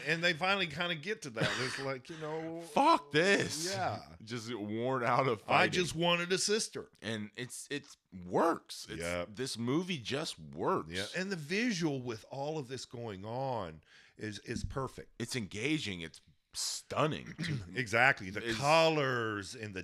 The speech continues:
Speaker 1: depth. 'Cause we saw it in three D and regular.
Speaker 2: Yeah. And both times.
Speaker 1: Yeah, well, it, it, it's great either way.
Speaker 2: But honestly, one of the best three D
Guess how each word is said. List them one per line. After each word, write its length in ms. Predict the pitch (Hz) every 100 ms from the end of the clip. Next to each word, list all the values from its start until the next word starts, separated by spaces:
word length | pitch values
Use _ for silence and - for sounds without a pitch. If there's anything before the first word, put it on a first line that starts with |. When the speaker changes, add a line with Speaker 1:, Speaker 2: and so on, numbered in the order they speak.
| 80
Speaker 1:
depth. 540 | 117 131 143 92 - 147
'Cause 200 | 160 131
we 160 | 160 220
saw 220 | 240 202
it 60 |
in 120 | 147 135
three 280 | 156 160
D 260 | 156 160 160 139
and 480 | 160 156 107 87
regular. 400 | 87 101 - 110 98
Speaker 2:
Yeah. 60 | - - _ _ _
And 160 | 101 104
both 220 | 123 135
times. 480 | 127 110 120 71 113
Speaker 1:
Yeah, 220 | 139 123
well, 220 | 117 120
it, 60 | 127
it, 420 | 139 131 131 147 139
it's 220 | 143 139
great 340 | - 135 139 - - -
either 220 | 135 110
way. 220 | 107 98 -
Speaker 2:
But 220 | 127 123
honestly, 400 | 117 135 151 -
one 220 | 120 110 120
of 80 |
the 60 | 110
best 380 | 80 110 117 -
three 220 | 101 110
D 160 | 98